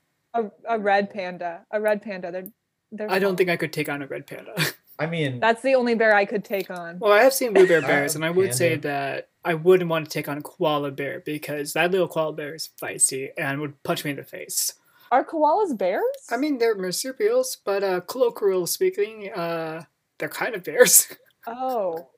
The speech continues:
Speaker 1: Oh. I thought, I was like, "Oh my God."
Speaker 2: Hold up.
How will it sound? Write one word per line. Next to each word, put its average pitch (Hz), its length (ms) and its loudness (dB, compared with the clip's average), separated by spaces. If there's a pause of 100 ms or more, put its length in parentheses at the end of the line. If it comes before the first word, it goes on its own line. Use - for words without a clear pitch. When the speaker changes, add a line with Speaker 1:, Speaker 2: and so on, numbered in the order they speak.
(300)
Speaker 1:
Oh. 247 640 0 (100)
I 233 120 -8
thought, 262 100 -12 (180)
I 226 40 -14
was 233 100 -10
like, 208 180 -8
"Oh 202 40 -16 (160)
my 190 60 -16
God." 190 380 -16 (1700)
Speaker 2:
Hold 254 220 4
up. 175 220 0